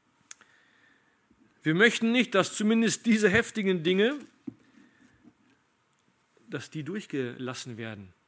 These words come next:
Wir möchten Vergeltung dafür. Und weißt du warum?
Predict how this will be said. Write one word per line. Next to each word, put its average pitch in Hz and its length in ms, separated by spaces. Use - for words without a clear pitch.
Wir 135 120
möchten 175 280
Vergeltung 185 600
dafür. 123 500
Und 147 80
weißt 208 240
du 214 80
warum? 180 320